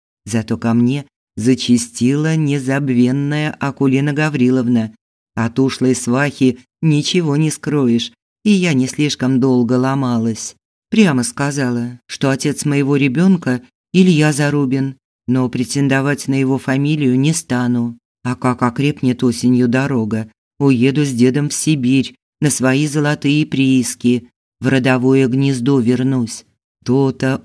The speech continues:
охов было. "Неужто и не скажешь Зарубину?"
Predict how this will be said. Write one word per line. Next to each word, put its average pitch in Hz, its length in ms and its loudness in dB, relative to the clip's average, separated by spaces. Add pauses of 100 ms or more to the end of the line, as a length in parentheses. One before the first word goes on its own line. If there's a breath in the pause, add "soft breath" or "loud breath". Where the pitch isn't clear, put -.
охов 131 600 2
было. 120 600 2 (420)
"Неужто 107 840 0
и 220 140 6
не 226 160 8
скажешь 110 640 -2
Зарубину?" 104 880 0